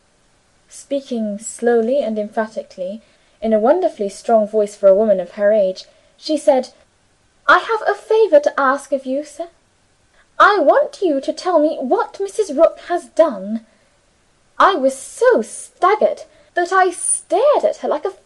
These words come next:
fool. She went on, "I suspected Missus Rook, sir,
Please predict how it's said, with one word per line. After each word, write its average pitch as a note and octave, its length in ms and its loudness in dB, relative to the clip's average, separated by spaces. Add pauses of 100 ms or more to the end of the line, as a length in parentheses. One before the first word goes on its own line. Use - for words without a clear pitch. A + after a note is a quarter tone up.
fool. A#3 480 2 (440)
She - 240 -6
went C4 240 -2
on, A3+ 220 -6 (800)
"I F#4+ 160 2
suspected G#4+ 800 -4
Missus C4+ 380 -2
Rook, - 340 2
sir, B3 320 -2